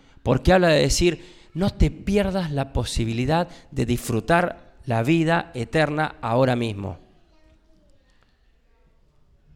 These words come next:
Échale mano a la vida eterna.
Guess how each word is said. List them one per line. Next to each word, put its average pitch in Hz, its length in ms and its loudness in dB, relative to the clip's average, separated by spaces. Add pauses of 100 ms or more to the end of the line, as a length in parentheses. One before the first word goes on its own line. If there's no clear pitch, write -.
(1200)
Échale 151 720 0
mano 139 500 0
a 107 120 -2
la 98 120 0
vida 113 200 0
eterna. 98 560 -8